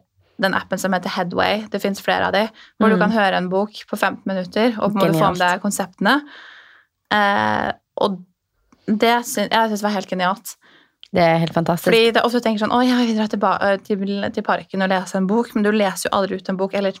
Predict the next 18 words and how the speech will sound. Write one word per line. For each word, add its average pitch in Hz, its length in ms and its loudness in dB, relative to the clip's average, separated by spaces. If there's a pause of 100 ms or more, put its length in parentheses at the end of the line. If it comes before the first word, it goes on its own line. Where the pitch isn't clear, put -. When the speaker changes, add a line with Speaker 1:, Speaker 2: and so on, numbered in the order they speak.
(420)
Speaker 1:
sjelden 185 540 -4 (100)
kan 214 140 0
jeg 214 60 -6
snakke 202 140 -6
for 190 100 -10
meg 180 100 -6
selv. 233 280 0 (580)
Speaker 2:
Ja, 196 80 4
Speaker 1:
Men 269 120 6
Speaker 2:
skjønner. 262 160 6
Speaker 1:
høre 185 160 4
en 185 120 2
bok 196 240 -2
i 240 40 -2
femten 214 240 -2
minutter 196 260 -6
i 214 60 -4
parken, 185 400 -2